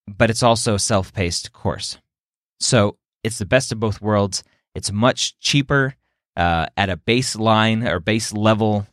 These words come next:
price point than any of the other companies, almost a thousand dollars. With sales and other things from the other companies to be able to compete,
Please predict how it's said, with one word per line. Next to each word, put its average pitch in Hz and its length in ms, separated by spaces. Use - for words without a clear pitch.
price 120 260
point - 460
than 101 580
any 104 200
of 95 60
the 98 140
other 92 380
companies, 113 640
almost 113 320
a 80 60
thousand 101 380
dollars. 101 440
With 98 120
sales 131 460
and 101 80
other 120 180
things 113 280
from 90 160
the 98 100
other 123 140
companies 117 500
to 113 140
be 104 160
able 107 160
to - 100
compete, 110 460